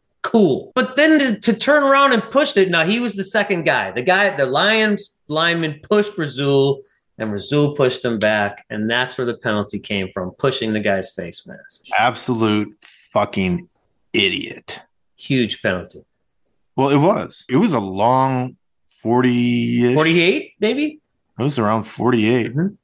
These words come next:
Speaker 2: Yeah,
Speaker 1: You made
Speaker 2: now,
Speaker 1: a real
Speaker 2: now you just
Speaker 1: difficult
Speaker 2: moved it to a chip shot, you idiot.
Speaker 1: Yep.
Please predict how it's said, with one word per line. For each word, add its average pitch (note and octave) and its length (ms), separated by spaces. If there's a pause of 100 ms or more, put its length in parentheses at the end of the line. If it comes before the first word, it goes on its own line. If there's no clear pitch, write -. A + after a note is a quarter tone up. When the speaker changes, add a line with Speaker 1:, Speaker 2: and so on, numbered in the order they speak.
(260)
Speaker 2:
Yeah, C#3 140
Speaker 1:
You D#3+ 60
made F#3 120
Speaker 2:
now, - 160
Speaker 1:
a - 80
real F#3 180
Speaker 2:
now C#3 60
you C#3+ 140
just C#3+ 160
Speaker 1:
difficult C#3 120
Speaker 2:
moved C#3 140
it C#3 140
to D3 100
a C#3 40
chip F3+ 280
shot, F2 400
you F#2 140
idiot. G2+ 420 (160)
Speaker 1:
Yep. G2+ 340